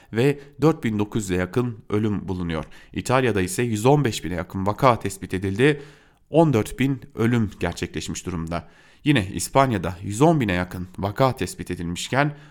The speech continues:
on bine yakın da ölüm söz konusu. Türkiye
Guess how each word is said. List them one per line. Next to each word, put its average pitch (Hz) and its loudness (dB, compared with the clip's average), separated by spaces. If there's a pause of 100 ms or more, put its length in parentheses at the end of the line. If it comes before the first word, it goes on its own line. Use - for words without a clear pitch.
(160)
on 123 0
bine 98 -2
yakın 90 -2
da 127 0 (300)
ölüm 120 0
söz - -4
konusu. 123 0 (460)
Türkiye 123 0